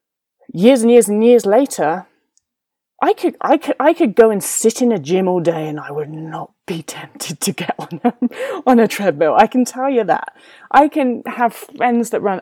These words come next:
ultra marathons and I'm not, it's not gonna affect me one bit. I'll be like, "All right, you go off for a run. I'm going to Wendy's." And so I feel so, and, and that took a couple of years for me to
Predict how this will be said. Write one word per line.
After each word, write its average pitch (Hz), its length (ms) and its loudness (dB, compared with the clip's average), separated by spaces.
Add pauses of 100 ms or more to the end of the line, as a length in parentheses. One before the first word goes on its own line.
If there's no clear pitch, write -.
ultra 180 340 -6
marathons 143 760 -10 (320)
and 277 140 -2
I'm 247 260 2
not, 220 280 -2
it's 226 220 -2
not 226 260 -2
gonna 196 220 -6
affect - 380 -4
me 175 120 -4
one 165 260 -4
bit. 165 140 2
I'll 170 160 -2
be 170 140 -2
like, 160 200 0
"All 180 120 0
right, 175 240 2
you 175 140 0
go 170 200 0
off 170 120 -4
for 170 220 -4
a 160 40 -2
run. 156 200 -4
I'm 151 120 -10
going 127 220 -6
to 156 80 -10
Wendy's." - 520 -14 (880)
And 208 160 -2
so 196 380 0 (600)
I 202 180 2 (140)
feel 185 240 0
so, 185 760 0
and, 190 180 0
and 240 200 2
that 262 180 2
took - 360 -6
a 202 80 -4
couple 196 380 -6
of 165 100 -4
years 165 340 -2
for 180 100 -8
me 160 160 -4
to 160 220 -14